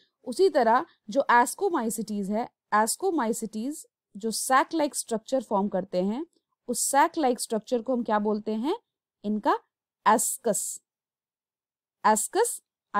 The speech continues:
और asci। जैसे कि इसमें बोला गया eight spores in a sac, that sac is known as this asci। ओके, अब इसमें कितने स्पोर्स होते हैं? तो एट स्पोर्स होते हैं।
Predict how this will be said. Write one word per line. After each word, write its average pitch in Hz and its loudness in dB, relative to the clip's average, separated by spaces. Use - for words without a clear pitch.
और 254 2
asci। 202 -2
जैसे 254 4
कि 302 0
इसमें 330 0
बोला 294 2
गया 302 2
eight 294 0
spores 302 -2
in 277 0
a 302 0
sac, 208 4
that 311 0
sac 302 2
is 233 0
known 262 0
as 381 -2
this 202 0
asci। 196 0
ओके, 277 -4
अब 233 -2
इसमें 294 -2
कितने 339 0
स्पोर्स 320 -4
होते 330 -4
हैं? 339 0
तो 359 -6
एट 302 0
स्पोर्स 233 2
होते 180 -2
हैं। 165 -8